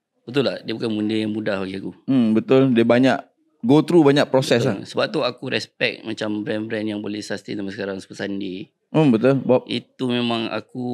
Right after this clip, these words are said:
Speaker 1: salute hundred percent sebab kau boleh bertahan cukup lama dalam industri. Sebab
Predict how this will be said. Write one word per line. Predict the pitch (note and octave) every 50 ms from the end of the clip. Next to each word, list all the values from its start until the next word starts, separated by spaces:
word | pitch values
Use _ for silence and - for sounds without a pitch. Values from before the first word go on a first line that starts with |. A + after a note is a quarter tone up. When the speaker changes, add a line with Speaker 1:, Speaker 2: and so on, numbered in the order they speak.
| A#2+ A#2+ A#2+ A#2+ A#2
Speaker 1:
salute | A2 - - A#2+ A#2 A#2+ A#2 G#2+ - - -
hundred | _ - A#2+ G#2 -
percent | A#2 - - A#2+ A#2 A#2 A#2 A#2+ C3 - _
sebab | - - A2+ A2 A2 - - G2 A2 -
kau | _ - A#2+
boleh | A2+ A2 A2+ A2+ A2+ A2 G#2+
bertahan | G#2+ A#2 A2+ - - A2 A2 A2+ G#2 G#2
cukup | F#2+ - - G#2+ G#2
lama | A2 A#2 A2
dalam | G#2 G2+ G2+ G#2 G#2
industri. | G#2 G#2 G#2 G2 - - A2+ F#2+ E2+ D2
Sebab | - - A2+ B2 C3 C3 B2+ -